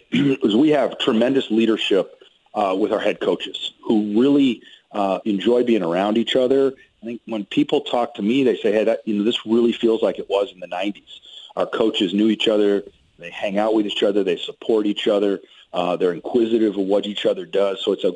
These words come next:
great culture and a great vibe in our department. Um, certainly basketball for us is a rock star, blue blood, gold star program, whatever we're gonna call it.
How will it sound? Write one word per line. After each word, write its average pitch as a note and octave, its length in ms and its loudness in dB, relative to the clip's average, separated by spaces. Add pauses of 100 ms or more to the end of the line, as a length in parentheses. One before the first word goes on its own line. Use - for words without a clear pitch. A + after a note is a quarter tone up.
great B2 380 -2
culture G#2+ 480 -2
and F2+ 80 -6
a E2+ 40 -12
great F2+ 300 -8
vibe F#2 360 -2
in F2 100 -10
our D#2+ 80 -6
department. - 600 -6 (440)
Um, F2 380 -2 (220)
certainly - 540 0
basketball A#2 560 -2
for G#2+ 220 0
us A2 200 -2
is F2 160 -10
a E2 80 -4
rock G2+ 360 -2
star, G2+ 360 0
blue G#2 240 0
blood, G#2 460 0
gold G#2+ 220 0
star G2+ 360 -2
program, G2+ 380 -2
whatever G#2+ 220 0
we're A2+ 60 -2
gonna G#2+ 120 -2
call G2+ 380 0
it. E2+ 100 -4